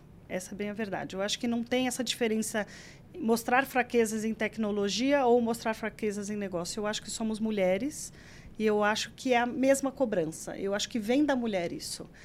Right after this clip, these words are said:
do quanto a gente tem que se provar, do quanto a gente tem que tá cem por cento pronta. É, então, eu acho que vem muito dessa, dessa questão da mulher. Eu acho que nós, mulheres, precisamos entender que não existe diferença entre homem e mulher.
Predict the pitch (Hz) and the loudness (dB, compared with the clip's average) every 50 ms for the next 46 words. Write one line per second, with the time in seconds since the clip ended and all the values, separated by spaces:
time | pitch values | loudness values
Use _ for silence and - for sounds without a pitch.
0 | - - - - - 190 202 - - 240 262 294 294 294 269 220 240 233 - - | -20 -20 -16 -8 -6 -6 -2 4 4 6 6 6 6 4 2 2 2 -2 -4 -2
1 | - 220 220 - - - - 208 - - 190 190 185 180 196 185 196 202 214 214 | -2 -2 -2 -2 -6 -8 -8 -6 -4 -2 0 0 2 4 4 4 4 4 2 0
2 | 208 220 220 - - 233 240 254 254 - 254 220 220 233 226 - - 220 208 - | 0 -2 -2 0 0 0 0 0 0 -2 -4 -2 -2 -4 -4 -4 -6 -8 -8 -6
3 | - 214 202 - - 220 202 - 214 - - 214 202 190 - 190 - - 185 196 | -6 -6 -6 -4 -4 -6 -6 -6 -6 -4 -2 -2 -2 -2 -4 -6 -6 -2 0 2
4 | 196 202 214 214 214 - - 220 214 214 - - - - - - - - - - | 2 2 2 0 -2 -2 -2 -2 -2 -2 -6 -14 -18 -18 -18 -20 -20 -14 -4 0
5 | 175 185 185 185 185 185 180 180 180 175 170 - - 208 190 - 220 220 220 226 | 2 4 4 6 6 6 6 6 4 4 2 0 -4 -6 -4 -2 0 0 2 2
6 | 233 233 240 233 - - 254 220 220 247 262 254 240 226 226 240 254 269 262 - | 2 2 0 0 -2 -4 -4 0 0 2 2 4 2 2 2 2 0 0 -2 -2
7 | 277 240 220 220 226 233 233 - - 254 240 233 233 233 226 - - - - 202 | -4 -2 0 0 -2 -2 -2 -2 0 2 2 4 4 2 0 -2 -6 -10 -6 -4
8 | 214 214 - 247 - - 226 226 - - 226 220 226 226 233 247 247 208 160 156 | -4 -4 -4 -6 -6 -6 -6 -6 -4 -4 -4 -2 -2 -2 -2 -2 0 -2 -2 -2
9 | - - - 185 196 - - - - 226 220 208 220 247 285 339 311 294 254 240 | -2 -4 -6 -6 -4 -6 -8 -8 -4 -2 0 4 6 6 6 6 6 4 2 4
10 | 208 190 190 196 208 240 254 - - - - - - - - - 285 294 - 311 | 4 4 4 4 4 2 -4 -8 -10 -14 -16 -20 -20 -18 -10 -4 -4 -4 -2 2
11 | 285 294 294 294 285 277 311 302 - 320 302 254 220 220 - - 247 240 226 226 | 4 4 4 4 4 4 2 2 4 2 2 2 0 -2 0 0 2 4 4 4
12 | 233 262 302 339 339 269 254 262 - - 285 254 - - - 254 220 202 202 202 | 6 6 6 4 4 2 0 -2 -2 -2 -4 -4 -6 -4 -2 -2 -2 -2 -4 -4
13 | - 247 247 - - 226 190 190 196 214 254 320 349 269 190 190 202 | -6 -6 -6 -4 -2 0 0 0 0 0 2 2 4 4 2 2 0